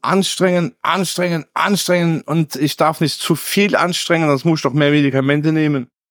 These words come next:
Also ist echt, ist schon echt krasse Sache. Aber ich wünsche euch was bis zum nächsten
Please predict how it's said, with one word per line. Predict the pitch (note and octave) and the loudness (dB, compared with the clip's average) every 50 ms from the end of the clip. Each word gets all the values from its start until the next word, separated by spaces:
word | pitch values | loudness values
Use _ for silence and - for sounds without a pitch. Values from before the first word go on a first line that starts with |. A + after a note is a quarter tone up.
| _ _ _ _ _ _ _ _ - | _ _ _ _ _ _ _ _ -4
Also | - B2+ B2+ B2+ C3+ B2+ B2+ | 0 2 4 4 4 4 4
ist | - - C3+ - A2 | 4 2 0 0 0
echt, | C3+ C#3 C3+ - - - - - | 0 0 0 0 -4 -6 -6 -8
ist | A#2 - | -6 -6
schon | - - - D3 C3+ B2+ C3 A2 G2+ | -6 -2 0 0 2 2 0 -2 -2
echt | G#2 B2+ B2 - - - - | -4 -4 -4 -6 -6 -10 -12
krasse | - - A#2+ B2+ - - C3 A2+ | -8 -4 -4 -4 -4 -4 -6 -2
Sache. | A#2 B2+ A#2 - A2+ G2 - - - - - - - | -2 -2 -2 -2 -4 -12 -12 -14 -16 -16 -12 -4 -2
Aber | - C#3 D3+ C#3+ | 0 2 4 4
ich | D3+ - - | 2 2 4
wünsche | F3 F#3 G#3 - G3+ | 2 2 4 4 2
euch | F3+ D#3+ - - | 2 2 2 0
was | F3+ F3+ E3+ - | 0 0 0 -2
bis | - - F3 F#3 - - | 0 0 0 0 0 -2
zum | - D#3+ D3 D3 | -2 0 2 2
nächsten | D3+ E3 F3 F3+ - - - - E3 D#3 | 2 2 2 0 -2 -6 -6 -4 -4 -4